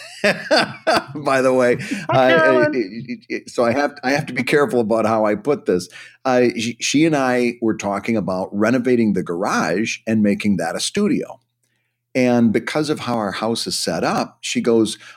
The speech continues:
Speaker 1: "Of course, we'll have to kind of, uh, close off the, the current basement door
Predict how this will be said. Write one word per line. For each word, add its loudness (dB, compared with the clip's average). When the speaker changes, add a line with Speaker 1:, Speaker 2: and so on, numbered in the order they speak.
Speaker 1:
"Of -4
course, -4
we'll 2
have -2
to -12
kind -4
of, -4
uh, 0
close -2
off -6
the, 0
the -2
current -4
basement 0
door -8